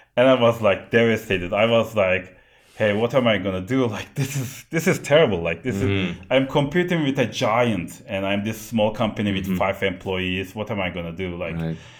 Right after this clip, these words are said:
Speaker 1: and, uh, I, it took me a couple of days to think about it, and I thought, "Okay, here's a product that automates forms." And, and since I started Jotform, I've been helping, like, hundreds of customers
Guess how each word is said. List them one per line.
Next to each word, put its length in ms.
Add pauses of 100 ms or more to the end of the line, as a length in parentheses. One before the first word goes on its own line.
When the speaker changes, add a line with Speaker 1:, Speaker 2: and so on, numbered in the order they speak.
(420)
Speaker 1:
and, 420
uh, 300
I, 560
it 140
took 160
me 100
a 300
couple 320
of 180
days 500
to 60
think 240
about 380
it, 180
and 160
I 120
thought, 340
"Okay, 360 (600)
here's 280
a 60
product 800 (460)
that 360
automates 540
forms." 640
And, 420 (480)
and 320
since 280
I 80
started 420
Jotform, 640
I've 180
been 120
helping, 520
like, 220
hundreds 440
of 180
customers 680